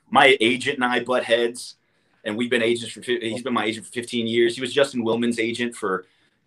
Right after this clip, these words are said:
uh, the, Justin Willman's whole beginning of his career. Um, to the point where when I started in the college market, everybody was calling me, like, "Oh, you're the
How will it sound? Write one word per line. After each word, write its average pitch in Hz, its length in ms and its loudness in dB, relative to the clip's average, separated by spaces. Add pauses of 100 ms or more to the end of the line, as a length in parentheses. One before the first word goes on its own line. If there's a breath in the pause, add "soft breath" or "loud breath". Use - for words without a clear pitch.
uh, 98 240 2
the, 120 420 -2
Justin 117 280 -2
Willman's 110 200 -2
whole 113 240 2
beginning 104 340 -4
of 104 60 -6
his 98 120 -8
career. 110 560 2 (360)
Um, 98 240 2
to - 100 -4
the 117 60 -2
point 127 260 2
where 117 160 4
when 110 120 2
I 117 100 4
started 120 240 2
in 107 60 0
the 101 60 -6
college 107 260 2
market, 101 240 0
everybody 107 320 0
was 98 120 -6
calling 104 320 -4
me, 101 140 -10
like, 92 400 -6
"Oh, 113 80 4
you're 110 240 0
the 101 180 -6